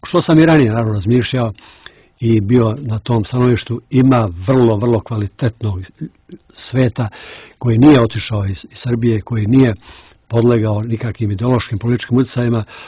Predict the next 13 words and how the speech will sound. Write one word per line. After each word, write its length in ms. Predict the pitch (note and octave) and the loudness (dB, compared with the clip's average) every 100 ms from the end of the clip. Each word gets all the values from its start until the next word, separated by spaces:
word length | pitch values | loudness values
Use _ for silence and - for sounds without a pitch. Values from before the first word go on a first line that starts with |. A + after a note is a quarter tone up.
| - | -8
a 100 | A#2+ | -8
to 200 | A2+ C#3 | -2 0
je 160 | C3 B2 - | 2 0 -4
u 260 | B2 A2+ G#2+ - | -4 -4 -8 -8
primerima 580 | A#2 A#2 A#2 A2 G#2+ G#2 - | 0 2 2 0 -4 -6 -10
lekara 380 | G2+ - A#2+ B2 | -10 -4 -2 0
i 40 | G#2+ | 0
medicinskog 520 | G#2+ A#2 B2 G#2 G#2+ | -2 -2 -4 -8 -6
oso-, 180 | D#3 - | -6 -4
osoblja. 480 | C3+ B2+ C3 A#2+ A2+ - - - - _ _ _ | -4 -2 0 0 -2 -6 -20 -20 -20 _ _ _
To 240 | - F#3 D#3 | 2 4 6
mi 260 | C3+ D3+ D3+ | 8 6 6
imamo 420 | C3 C#3+ C3 | 4 4 2